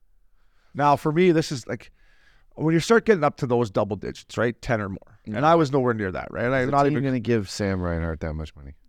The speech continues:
Speaker 1: Listen, it's the hardest thing to do in the N H L, score goals, right?
Speaker 2: I
Speaker 1: You would
Speaker 2: know.
Speaker 1: agree.
Speaker 2: Back
Speaker 1: Although you
Speaker 2: to
Speaker 1: got,
Speaker 2: back to back
Speaker 1: you got
Speaker 2: to
Speaker 1: a few
Speaker 2: back
Speaker 1: more than me.
Speaker 2: years. Yeah, yeah, yeah, but
Speaker 1: But
Speaker 2: you
Speaker 1: for
Speaker 2: gotta
Speaker 1: hi-
Speaker 2: do it. Can't just do it one year.
Speaker 1: For him with Rhino,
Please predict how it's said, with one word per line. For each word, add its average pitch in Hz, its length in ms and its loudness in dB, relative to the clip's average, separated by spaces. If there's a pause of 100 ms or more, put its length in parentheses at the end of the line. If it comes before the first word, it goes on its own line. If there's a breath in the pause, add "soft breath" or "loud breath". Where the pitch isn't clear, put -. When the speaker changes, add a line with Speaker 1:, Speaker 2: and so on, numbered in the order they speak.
(220)
Speaker 1:
Listen, 131 380 0 (1200)
it's - 100 -16
the 131 60 -2
hardest 156 300 2
thing 165 80 4
to 135 60 0
do 135 60 2
in 135 80 2
the 120 60 0
N 117 40 2
H 113 120 -2
L, 107 80 2
score 101 220 -6
goals, 87 220 -6
right? 175 200 0
Speaker 2:
I - 40 -6
Speaker 1:
You 131 80 0
would 120 100 2
Speaker 2:
know. 110 40 -2
Speaker 1:
agree. - 200 -10 (460)
Speaker 2:
Back 107 120 0
Speaker 1:
Although 127 160 4
you 127 80 -2
Speaker 2:
to 123 60 -4
Speaker 1:
got, 131 60 2
Speaker 2:
back 110 280 0
to 104 80 -10
back 90 160 -2
Speaker 1:
you 147 60 0
got 147 40 4
Speaker 2:
to 135 60 4
Speaker 1:
a - 20 -4
few 101 140 -6
Speaker 2:
back 107 60 -2
Speaker 1:
more 123 100 2
than 110 140 0
me. 82 40 -6
Speaker 2:
years. - 220 -12
Yeah, 80 200 -6
yeah, 76 80 -4
yeah, 67 160 -6
but - 220 -16
Speaker 1:
But 139 120 2
Speaker 2:
you 135 120 -2
Speaker 1:
for 151 60 4
Speaker 2:
gotta 139 80 4
Speaker 1:
hi- 135 60 -4
Speaker 2:
do 117 120 0
it. 95 100 -8 (100)
Can't 131 200 -6
just 117 160 -14
do 104 60 -6
it 73 80 -8
one 76 180 -10
year. 67 220 -16
Speaker 1:
For 147 180 0
him 170 160 4
with 196 140 2
Rhino, 127 480 0